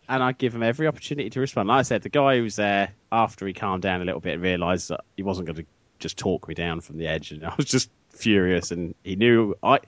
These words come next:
he knew that I knew exactly what that promotion was. Once he figured that out, he then just completely crumbled down and just put me onto his manager. So hopefully we'll be able to kind of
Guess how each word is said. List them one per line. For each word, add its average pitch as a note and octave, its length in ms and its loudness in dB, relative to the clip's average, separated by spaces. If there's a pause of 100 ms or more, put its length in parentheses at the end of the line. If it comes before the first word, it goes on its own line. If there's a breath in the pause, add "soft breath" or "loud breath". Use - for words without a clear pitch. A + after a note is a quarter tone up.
(180 loud breath)
he F#3 220 4
knew D3 220 6
that C3 100 2
I B2+ 140 4
knew C3 120 2
exactly A2+ 560 -2
what A2 200 -2
that A2 160 -4
promotion G2+ 440 -6
was. D2+ 320 -4 (500 loud breath)
Once A#2+ 260 2
he A#2 120 2
figured G#2+ 280 0
that - 180 0
out, F2+ 220 0
he F#2 40 -2
then F2+ 220 -2
just E2 120 -8
completely E2+ 540 -6 (240)
crumbled D#2+ 280 -10
down D#2 220 -4
and D#2 140 -8
just - 140 -12
put - 100 -10
me - 60 -10
onto D#2 180 -10
his D2+ 60 -8
manager. D#2 380 -4 (420 loud breath)
So F#2 220 4
hopefully D#2+ 520 0
we'll E2+ 140 -6
be F2 100 -4
able E2 120 -2
to D#2+ 220 -10
kind E2 200 -8
of D#2 120 -10